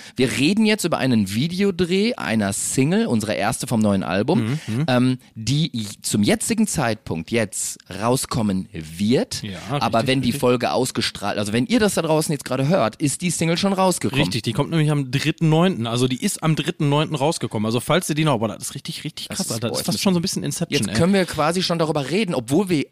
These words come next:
Speaker 1: offiziell noch gar nicht gesagt haben, dass sie am dritten neunten rauskommt.
Speaker 2: Geiles Gefühl. Also,
Speaker 1: Absolut.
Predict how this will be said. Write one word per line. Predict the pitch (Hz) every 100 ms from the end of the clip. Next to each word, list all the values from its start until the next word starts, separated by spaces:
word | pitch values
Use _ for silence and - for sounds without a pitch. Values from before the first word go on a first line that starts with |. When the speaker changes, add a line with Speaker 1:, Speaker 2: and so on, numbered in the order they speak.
| - - -
Speaker 1:
offiziell | 226 262 196 208
noch | 160
gar | - 131
nicht | -
gesagt | 117 135 143
haben, | 127
dass | 123
sie | -
am | 110
dritten | 113 -
neunten | 104 101 95
rauskommt. | 95 92 - - 107 -
Speaker 2:
Geiles | - 151 180 175
Gefühl. | 139 - 92 95 -
Also, | 151 196 220
Speaker 1:
Absolut. | 240